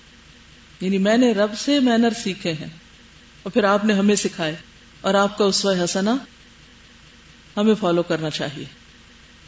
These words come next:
اس کا طریقہ کیا تھا کہ اللہ تعالیٰ آپ کی کیسے تربیت فرما رہے تھے، کیسے ادب سکھا رہے تھے؟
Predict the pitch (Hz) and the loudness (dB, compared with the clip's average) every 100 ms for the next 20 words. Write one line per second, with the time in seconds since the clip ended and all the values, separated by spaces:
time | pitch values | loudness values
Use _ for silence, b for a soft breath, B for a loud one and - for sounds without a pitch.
0 | - - 320 - - 330 339 381 349 320 | -20 -6 -4 -2 2 4 6 4 2 2
1 | 330 302 311 269 - - 226 254 247 240 | 2 0 -2 -4 -8 -4 0 2 2 2
2 | 285 320 - 202 233 269 - 247 240 240 | 4 2 2 0 2 0 -4 -2 0 2
3 | 330 339 269 214 254 254 214 190 190 196 | 2 2 2 4 2 2 0 0 0 0
4 | 196 226 277 - - - - - 240 247 | -2 -6 -8 -14 -20 -20 -10 0 2 4
5 | 349 262 240 240 220 196 185 180 214 | 4 4 4 2 0 0 0 -2 -4